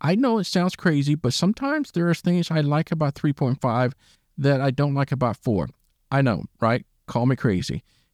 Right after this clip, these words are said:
And yes, at some point, three point five will disappear and I'll have to be forced to use four. That's fine. But regardless, if this is gonna be entirely up to you. So I, I like both, and there's different reasons why I like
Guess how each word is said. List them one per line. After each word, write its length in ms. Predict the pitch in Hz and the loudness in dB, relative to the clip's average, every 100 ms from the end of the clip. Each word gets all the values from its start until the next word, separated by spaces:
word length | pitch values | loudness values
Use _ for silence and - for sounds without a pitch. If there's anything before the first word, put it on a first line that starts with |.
| _ | _
And 120 | 117 | 0
yes, 260 | 127 139 - | 2 2 0
at 80 | 110 | 0
some 180 | 139 | 0
point, 240 | 143 139 131 | 0 0 0
three 160 | 131 | 0
point 180 | 123 117 | 0 -2
five 240 | - 107 107 | 0 -2 0
will 140 | 101 | -2
disappear 540 | 110 - 147 127 127 | -2 -2 0 2 2
and 100 | 120 | 2
I'll 140 | 101 98 | 0 0
have 160 | 104 | -2
to 80 | - | -2
be 100 | 123 | -4
forced 300 | 104 104 104 | -2 -2 -2
to 80 | - | 0
use 120 | 90 | -2
four. 300 | - 127 180 | -2 0 0
That's 240 | - 110 113 | 0 0 0
fine. 440 | - 110 110 107 - | -2 0 0 0 0
But 200 | 113 - - _ _ - | -4 -4 -18 _ _ -10
regardless, 920 | 135 143 147 156 151 196 135 98 - - | -2 -2 -2 0 2 2 2 -2 -4 -2
if 300 | 127 156 - | 0 0 0
this 240 | 202 - | 0 0
is 60 | 214 | -2
gonna 180 | 262 | 0
be 120 | 254 233 | 0 0
entirely 440 | - 139 135 131 | 0 -2 0 0
up 120 | 127 | -2
to 120 | - | 0
you. 160 | 123 98 | 2 2
So 140 | - | 0
I, 240 | - 359 330 - | -2 -2 -4 -2
I 140 | 196 | 0
like 240 | 214 180 - - | 2 0 -2 -2
both, 320 | 113 76 - - | -2 -2 -8 -4
and 240 | 120 127 | 0 2
there's 200 | 131 127 | 2 -2
different 340 | - 160 185 151 | -2 -2 0 0
reasons 340 | 147 151 135 | 0 0 -2
why 120 | 139 | 0
I 40 | 135 | 0
like 180 | 135 | -2